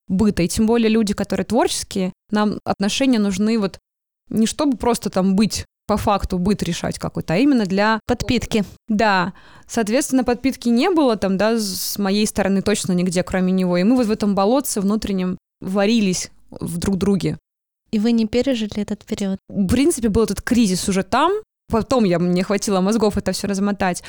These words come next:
Speaker 1: А потом я улетала, потом начался как раз коронавирус наш любимый, прекрасный, который тоже сыграл роль во многих, я думаю, историях. И я прилетаю в Сибирь, очень тоже непонятном состоянии каком-то, уязвимая.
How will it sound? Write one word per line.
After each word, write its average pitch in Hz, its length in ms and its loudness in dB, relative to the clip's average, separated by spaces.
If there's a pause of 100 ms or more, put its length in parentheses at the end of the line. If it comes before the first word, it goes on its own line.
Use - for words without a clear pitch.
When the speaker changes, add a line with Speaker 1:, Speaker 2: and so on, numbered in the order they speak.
(220)
Speaker 1:
А 190 80 -4
потом 254 260 0
я 247 140 4
улетала, 254 500 2
потом 214 300 -2
начался 208 380 -2
как 208 140 -6
раз 196 200 0
коронавирус 214 600 0
наш 214 240 -2
любимый, 202 340 0
прекрасный, 196 460 -4
который 190 280 -6
тоже 190 380 -2 (140)
сыграл 190 560 0
роль 190 260 2
во 190 100 0
многих, 202 380 2
я 196 60 0
думаю, 185 280 0
историях. - 520 -2 (120)
И 208 60 0
я 220 140 2
прилетаю 214 500 0
в - 40 -8
Сибирь, 285 520 0 (100)
очень 196 400 -2 (240)
тоже 180 260 0
непонятном 196 680 0
состоянии 240 580 0
каком-то, 240 400 -2
уязвимая. 220 640 0